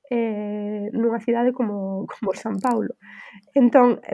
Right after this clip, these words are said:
varias persoas relatan, eh, a súa experiencia ou por que usan tanto carro, porque hai case máis carros que persoas. Eh, ali, por exemplo, existe unha versión do,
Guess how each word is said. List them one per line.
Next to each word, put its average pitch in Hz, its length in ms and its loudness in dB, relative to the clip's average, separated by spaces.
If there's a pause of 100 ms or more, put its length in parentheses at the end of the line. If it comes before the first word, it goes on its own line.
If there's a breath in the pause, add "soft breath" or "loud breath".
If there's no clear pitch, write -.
varias 262 340 6
persoas 262 380 6
relatan, 254 640 4
eh, 208 540 -2
a 208 160 -4
súa 208 500 0
experiencia 294 800 2
ou 262 180 8
por 254 240 4
que 277 240 6
usan 226 400 0
tanto 214 320 -2
carro, 285 320 -2
porque 208 300 -6
hai 214 180 -2 (380 soft breath)
case 226 480 0 (240)
máis 226 320 2
carros 226 400 -4
que 208 320 -4
persoas. 240 640 0
Eh, 202 480 -4 (480 soft breath)
ali, 240 240 4
por 240 160 0
exemplo, 233 400 2
existe 233 560 0
unha 226 400 2
versión 220 720 0
do, 214 480 -2